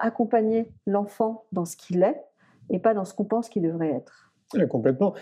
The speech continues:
Speaker 2: Mais est-ce que tu penses pas que justement le fait que t'aies intégré, euh, ce cursus ait favorisé, euh, ton développement personnel ?
Speaker 1: Ça l'a, euh, absolument, totalement favorisé.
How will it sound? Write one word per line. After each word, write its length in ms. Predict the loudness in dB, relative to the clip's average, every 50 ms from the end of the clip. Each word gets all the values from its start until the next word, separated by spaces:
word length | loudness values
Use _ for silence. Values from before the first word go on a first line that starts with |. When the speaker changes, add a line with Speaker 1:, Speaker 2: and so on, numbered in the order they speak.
| -8 0 2
Speaker 2:
Mais 60 | 2
est-ce 180 | 2 2 0 -2
que 60 | -2 0
tu 120 | 0 2
penses 200 | 2 2 2 4
pas 100 | 4 4
que 60 | 4 2
justement 340 | -2 -2 0 2 4 4
le 140 | 6 4 4
fait 240 | 4 4 2 2 2
que 80 | 0 0
t'aies 160 | 2 4 4
intégré, 580 | 4 4 4 4 4 4 6 6 6 6 6
euh, 560 | 6 6 4 4 4 2 2 0 0 0 0 -2
ce 140 | -2 -2
cursus 640 | 0 0 0 0 4 4 4 4 4 0 -8 -20 _ _ -20 -20 -20 -10 -2 0
ait 140 | 2 2 4
favorisé, 640 | 4 2 4 4 6 4 4 4 4 4 6 6 6
euh, 380 | 6 6 6 6 4 4 4 2 2 0 0 -2 -2
ton 100 | -2 -2
développement 720 | 0 0 2 4 2 2 4 2 2 4 4 2 2 2
personnel ? 500 | 2 0 0 2 0 2 2 2 0 -4 -8 -16 -20 -20 -20 -20 _ _
Speaker 1:
Ça 240 | -6 2 2 4 4
l'a, 340 | 4 4 4 4 2 -2 -4 -2 -2
euh, 300 | -2 0 0 0 -2 -2 -2
absolument, 640 | -2 -2 -2 -2 -2 -2 0 2 2 2 2 0 0
totalement 480 | 0 0 0 2 2 0 2 2 0 0
favorisé. 680 | 0 -2 -2 -2 -2 -2 -2 -2 0 2 0 0 -2